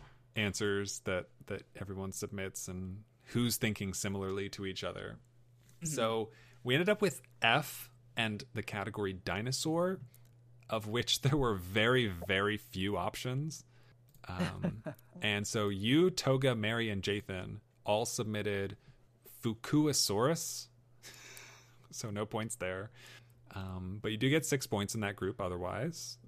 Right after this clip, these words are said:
Speaker 1: Not bad.
Speaker 2: Hmm.
Speaker 1: Um, Candy, you submitted Iced Cube,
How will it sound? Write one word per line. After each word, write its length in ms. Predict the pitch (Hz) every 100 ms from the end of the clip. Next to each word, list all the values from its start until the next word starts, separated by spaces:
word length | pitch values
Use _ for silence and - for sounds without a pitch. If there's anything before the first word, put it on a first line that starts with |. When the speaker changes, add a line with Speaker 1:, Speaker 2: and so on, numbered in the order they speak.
| -
Speaker 1:
Not 320 | 95 98 -
bad. 480 | 92 85 90 135 143 - - - - - -
Speaker 2:
Hmm. 100 | 95
Speaker 1:
Um, 460 | 92 92 90 92 113 -
Candy, 720 | - 135 151 147 110 95 101 -
you 140 | 107
submitted 520 | 107 135 127 120 110 - -
Iced 400 | 95 120 - -
Cube, 500 | 165 175 190 170